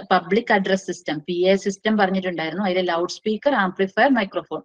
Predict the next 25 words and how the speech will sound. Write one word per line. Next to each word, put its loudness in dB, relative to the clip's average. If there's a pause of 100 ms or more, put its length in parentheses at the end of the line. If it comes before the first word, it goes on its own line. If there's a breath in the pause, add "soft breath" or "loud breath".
ഇതാണ് 2
ഈ -4
ഒരു 2
public 0
address 0
സിസ്റ്റത്തിലെ -2
components 0
വരുന്നത് -4
അല്ലെ? -6 (440 soft breath)
ആദ്യം 0
നമ്മൾ 0
മൈക്കിൽ -4
കൂടെ 0
പറയുന്നു, 0 (300 loud breath)
അതിനെ 2
നമ്മൾ 0
amplify -2
ചെയ്തിട്ട്, 0 (360)
ഉം, -4
ആ, -4 (440)
ആണ് 2 (120)
ലൗഡ് 2
സ്പീക്കർ -2
വഴി, 0 (180)
ആ, -10